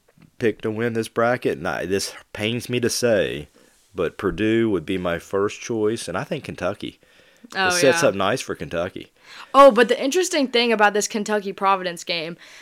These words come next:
Speaker 2: um, is that a former player, uh, he used to play for Kentucky, and he was very, like, didn't get many minutes and barely made any points. He is now on Providence and is now, mm, averaging about twenty points per game and is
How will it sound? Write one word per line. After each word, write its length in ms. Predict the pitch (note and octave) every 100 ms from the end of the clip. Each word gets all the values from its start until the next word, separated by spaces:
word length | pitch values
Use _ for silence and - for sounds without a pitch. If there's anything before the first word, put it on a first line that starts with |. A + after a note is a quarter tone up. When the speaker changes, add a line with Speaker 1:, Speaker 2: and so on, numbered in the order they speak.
| -
Speaker 2:
um, 280 | - F#3+ F#3
is 180 | F3+ F#3+
that 220 | G3+ F#3+
a 20 |
former 400 | F#3+ - A3+ B3+
player, 720 | A3+ - A3+ G#3+ G3 E3+ E3+ - - - _ -
uh, 200 | G3 F#3+ G3
he 80 |
used 140 | A3+ G#3+
to 40 |
play 140 | A3+ G#3+
for 120 | G#3
Kentucky, 500 | G#3+ G#3 G#3 G#3 G3
and 100 | F#3+
he 140 | F#3+
was 140 | G3 F3
very, 400 | G3 F#3+ F#3+ F#3+
like, 360 | F#3 F3 F3
didn't 200 | - G#3 G3
get 120 | G3
many 180 | G3 F#3+
minutes 540 | F#3 F#3 F3+ F3 -
and 260 | F3+ F3+ E3
barely 280 | F#3+ F#3+
made 240 | F#3 F3+ F3
any 160 | F3
points. 380 | E3+ - G#3+ G3+ - - -
He 200 | B3 C#4
is 140 | C4
now 180 | A3 G#3
on 140 | F3+ E3+
Providence 640 | - A#3+ A3+ F3+ A2+ -
and 100 | F#3
is 120 | F3+
now, 400 | G3 F#3+ F#3 F3+
mm, 260 | - F#3+ G3+
averaging 420 | - F#3+ F#3 F#3 F#3
about 200 | F3+ -
twenty 240 | G#3 F#3+
points 280 | F3+ F#3+ F#3
per 120 | F3
game 300 | E3+ G3+ F#3+
and 80 | E3+
is 160 | E3+